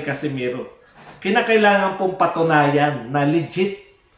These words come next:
no? Hindi lang po nagdadahilan. Okay. Kaya po pinag-submit sila.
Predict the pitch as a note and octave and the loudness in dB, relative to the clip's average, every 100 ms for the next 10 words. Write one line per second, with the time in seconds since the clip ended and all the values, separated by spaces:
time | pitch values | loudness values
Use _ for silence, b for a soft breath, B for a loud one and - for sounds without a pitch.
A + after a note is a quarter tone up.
0 | _ _ _ A#2 D3 - - - E3 D#3+ | _ _ _ -4 -2 -2 -6 -2 0 4
1 | F3 F3 E3 D#3+ D#3 D3+ C#3 D3 C#3 C3 | 4 4 0 -2 -2 -2 0 0 0 -4
2 | B2 A#2 A2+ G#2 - _ _ A2 A2+ A#2+ | -4 -6 -6 -10 -16 _ _ -4 -4 0
3 | C#3 A2 F#2+ B B B _ G#3+ B3 A#3 | 0 -2 -6 B B B _ 4 4 4
4 | A3+ G#3+ G#3 G3 - F#3+ D#3 E3 F3 - | 4 4 4 2 2 2 2 0 -4 -6
5 | - C#3+ | -2 0